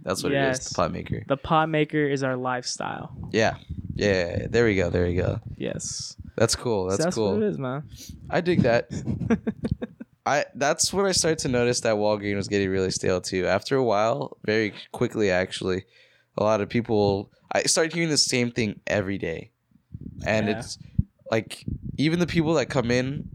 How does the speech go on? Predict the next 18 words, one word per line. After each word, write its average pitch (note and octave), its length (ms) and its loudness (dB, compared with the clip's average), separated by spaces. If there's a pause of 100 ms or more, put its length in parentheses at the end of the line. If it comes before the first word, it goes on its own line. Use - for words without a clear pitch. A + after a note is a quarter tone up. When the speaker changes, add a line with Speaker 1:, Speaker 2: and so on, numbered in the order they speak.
Speaker 1:
as, G#2 340 0
uh, F#2 360 0
to - 180 -8
me A2+ 120 0
at - 260 -2
the - 80 -8
cash G2+ 260 0
register D#3+ 500 -2 (520)
would G#2+ 200 -4
just G2+ 240 -10
say A2 140 -4
the G#2 80 -4
same G#2 280 -4
thing F#2+ 240 2
every F#2 220 0
day, F2+ 360 0 (360)
and, G2+ 200 2
like, G2 380 2